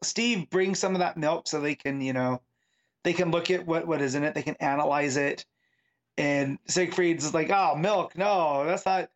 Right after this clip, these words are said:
we're gonna drink mead," you know, um, and he's just this, this dude that, that, I don't know,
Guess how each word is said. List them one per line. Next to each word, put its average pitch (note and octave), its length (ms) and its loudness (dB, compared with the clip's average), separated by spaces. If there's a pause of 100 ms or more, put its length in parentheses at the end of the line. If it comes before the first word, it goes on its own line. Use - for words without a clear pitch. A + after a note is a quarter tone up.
(600)
we're F#3 140 2
gonna A3 180 0
drink E3+ 200 -2
mead," D3+ 480 -2 (720)
you C#3+ 100 0
know, C3 320 -2 (160)
um, B2+ 500 0 (320)
and C3+ 140 -2
he's C#3+ 160 0
just D#3 220 0
this, D3+ 380 0 (340)
this E3+ 240 0
dude F#3 300 2
that, D#3 260 0 (220)
that, E3 200 -2 (1300)
I E3+ 40 2
don't D#3+ 120 2
know, C3+ 200 -2